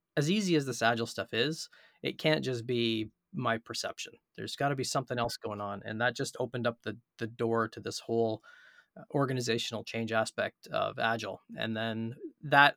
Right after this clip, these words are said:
just led me down a different thought process, which led to, um, I guess, the first publication, which was an agile transformation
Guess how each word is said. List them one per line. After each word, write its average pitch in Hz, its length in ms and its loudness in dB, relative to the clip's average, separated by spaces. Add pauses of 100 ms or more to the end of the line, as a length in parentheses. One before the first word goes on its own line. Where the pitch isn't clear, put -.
(140)
just 139 200 0
led 139 200 4
me 127 80 -2
down 120 260 4
a 113 80 2
different 120 480 -4
thought - 320 4
process, 110 600 2
which 117 220 -6
led 110 280 0
to, 110 420 0 (560)
um, 104 520 0 (160)
I 113 100 -4
guess, 117 160 -2
the - 100 -12
first - 260 4
publication, 135 720 0
which 117 180 -2
was 117 160 -2
an 113 80 -2
agile 117 240 2
transformation 113 920 -4